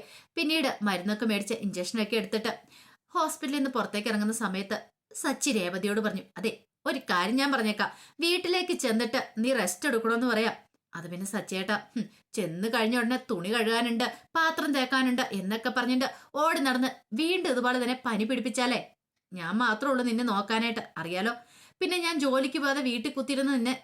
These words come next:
നോക്കേണ്ട ഗതികേട് വരും. അങ്ങനെ വന്നാൽ നമ്മുടെ കാര്യങ്ങളൊന്നും നടക്കില്ല എന്ന് പറയണം. സച്ചേട്ടാ, അതിന് എനിക്കിപ്പോ കുഴപ്പമൊന്നുമില്ല. ഉം, നീ എപ്പോഴും ഇങ്ങനെയൊക്കെ തന്നെയല്ലേ പറയുള്ളൂ?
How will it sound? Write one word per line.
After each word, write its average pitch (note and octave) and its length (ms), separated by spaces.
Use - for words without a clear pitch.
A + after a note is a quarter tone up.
നോക്കേണ്ട G#3+ 380
ഗതികേട് A#3 420
വരും. A3+ 180
അങ്ങനെ F3+ 240
വന്നാൽ A#3 180
നമ്മുടെ A#3+ 280
കാര്യങ്ങളൊന്നും A#3 600
നടക്കില്ല A#3 340
എന്ന് B3 120
പറയണം. A3 320
സച്ചേട്ടാ, F3 440
അതിന് F3+ 220
എനിക്കിപ്പോ A3 380
കുഴപ്പമൊന്നുമില്ല. C4 640
ഉം, B3 120
നീ D#3+ 200
എപ്പോഴും B3+ 320
ഇങ്ങനെയൊക്കെ C4 360
തന്നെയല്ലേ C#4 380
പറയുള്ളൂ? A3 440